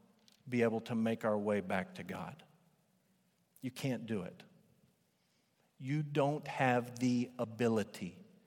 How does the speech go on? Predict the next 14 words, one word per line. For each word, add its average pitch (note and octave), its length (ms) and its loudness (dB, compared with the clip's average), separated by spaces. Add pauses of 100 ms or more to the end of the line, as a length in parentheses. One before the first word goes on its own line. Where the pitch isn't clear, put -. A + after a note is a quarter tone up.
(440)
on A2+ 200 0
your G#2+ 220 -2
own. F#2 280 -4 (600)
Paul B2+ 140 2
says, A2+ 280 0
"Look, A#2+ 260 0
there C3 140 2
have B2 180 0
been A#2+ 140 2
philosophers A#2+ 680 -2
for - 180 -6
thousands A#2+ 560 -2
of A#2 120 -2
years, G#2 520 -2